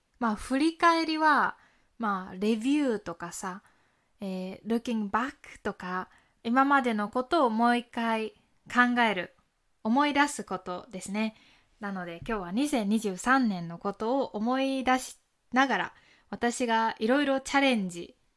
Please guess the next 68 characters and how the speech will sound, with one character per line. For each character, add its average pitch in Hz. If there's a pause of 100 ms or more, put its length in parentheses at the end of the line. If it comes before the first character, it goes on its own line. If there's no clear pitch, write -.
(140)
し -
た 202
こ 190
と、 320 (480)
皆 226
さ 202
ん 185
に 269
シ -
ェ 226
ア 214
し -
た 226
い 220
な 269
と 202
思 214
い 226
ま 220
す。 - (200)
皆 339
さ 247
ん 220
ど 320
う 311
で 233
し -
た？ 226
二 233
千 233
二 226
十 208
三 214
年。 185 (280)
ど 233
ん 277
な 285
年 285
で 214
し -
た 185
か？ 214 (440)
ど 240
ん 269
な 294
こ 302
と 302
が 185
あ 196
り 202
ま 202
し -
た 180
か？ 190 (840)
私 294
は 277
ね、 247
ま 220
あ、 196
い 202
ろ 226
い 226
ろ 208
あ 202
り 214
ま 202
し -
た。 -